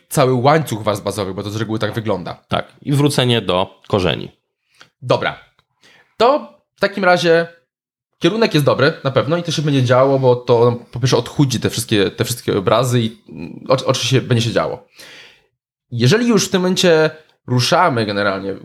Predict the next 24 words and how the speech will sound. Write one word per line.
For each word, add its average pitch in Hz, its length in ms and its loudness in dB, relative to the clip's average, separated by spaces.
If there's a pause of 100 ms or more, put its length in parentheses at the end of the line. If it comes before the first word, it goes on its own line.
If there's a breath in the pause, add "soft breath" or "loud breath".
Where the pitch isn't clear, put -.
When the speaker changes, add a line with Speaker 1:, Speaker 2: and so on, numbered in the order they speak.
(240)
Speaker 1:
o 123 80 -4
Dockerze, 120 420 2
no 156 100 -2
to 156 280 4
przydałoby 147 400 0
się 143 120 -2
w 135 60 -2
ogóle 139 120 -2
też 127 140 -4
ruszyć 131 260 -2
cały 120 240 0
temat 123 340 0
tego, 123 140 2
co 123 80 -2
się 131 140 2
w 117 40 -2
ogóle 120 180 2
wydarzyło 120 440 2
w - 40 -8
kontekście 123 280 2
samego 123 340 2
Dockera 120 420 2
jako 131 380 -2 (360 loud breath)
firmy, 104 460 0